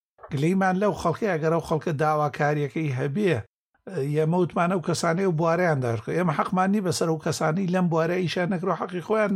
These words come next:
نانەوێ تیا بن. بەس ئەم، ئەم زانکۆشتانە چی دەرەپەڕێنن؟ ئەگەر خەڵکی دەرچووی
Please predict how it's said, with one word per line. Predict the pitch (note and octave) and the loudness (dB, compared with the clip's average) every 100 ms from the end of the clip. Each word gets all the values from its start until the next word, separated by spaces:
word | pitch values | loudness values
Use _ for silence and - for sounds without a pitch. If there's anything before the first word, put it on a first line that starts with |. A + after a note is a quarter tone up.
| F#3 | 2
نانەوێ | G3+ G#3 G3 G3+ G#3+ - _ - D#3 | 2 2 2 2 0 -4 _ -10 -8
تیا | - F3 B2+ | 0 0 0
بن. | B2+ C3 | -2 0
بەس | D#3 - | 0 0
ئەم، | - A3 G#3+ - _ - | 0 2 0 -4 _ -2
ئەم | G#3 A#3 | 0 2
زانکۆشتانە | D3 F#3+ F#3+ E3 F#3 D3+ - F#3+ G3+ | 2 0 2 2 2 0 2 2 2
چی | - - F#3 | 0 0 2
دەرەپەڕێنن؟ | D#3 D3 - C#3+ C#3 C#3 C#3+ F3 E3+ _ - | 2 0 0 0 2 2 2 2 0 _ -6
ئەگەر | D#3 E3 D#3+ | -2 0 0
خەڵکی | - G3+ D#3 G3 D#3+ | 0 -2 -2 -4 -2
دەرچووی | E3 F3 - - G#3+ F3+ D3+ | 0 0 -2 -2 0 2 0